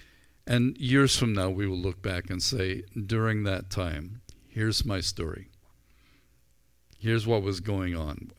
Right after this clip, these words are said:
As I can do now, I can say what happened. There were aftershocks from the Gujarat earthquake. Now I know that. I can describe what happened.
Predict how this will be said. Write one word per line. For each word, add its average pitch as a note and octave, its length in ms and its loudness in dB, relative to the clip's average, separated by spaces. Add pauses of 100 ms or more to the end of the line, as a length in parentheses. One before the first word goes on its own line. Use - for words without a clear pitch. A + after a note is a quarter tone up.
As G#2 220 2
I A2+ 160 6
can A2 240 0
do G2+ 160 -4
now, F2+ 320 -6 (320)
I A2 120 -2
can G#2+ 200 -2
say G#2+ 200 2
what G2 220 0
happened. G#2 460 0 (580)
There A#2 260 4
were G#2 220 4
aftershocks A2 1040 0
from G2+ 280 -2
the F#2+ 120 0
Gujarat F#2 560 -2 (380)
earthquake. G#2 500 -4
Now G2 240 0
I F#2 60 0
know G2 240 0
that. F2+ 240 -4
I G#2+ 100 -2
can F#2+ 220 -4
describe F#2 560 -2
what F2 120 -4
happened. - 480 -6